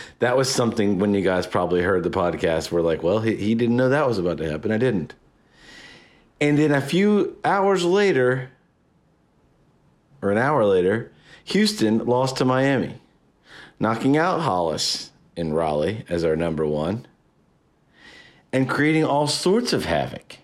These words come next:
in the Sydney Hollis Show bracket universe. Cut to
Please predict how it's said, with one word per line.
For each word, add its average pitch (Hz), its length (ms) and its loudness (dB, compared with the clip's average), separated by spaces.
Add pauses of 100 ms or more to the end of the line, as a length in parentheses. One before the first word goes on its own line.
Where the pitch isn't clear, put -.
(300)
in 92 100 -2
the 87 80 -2
Sydney 80 400 -2
Hollis 80 340 -6
Show 71 420 -4 (400)
bracket 78 480 -2 (600)
universe. - 640 -4 (1800)
Cut 104 320 -4
to 110 720 0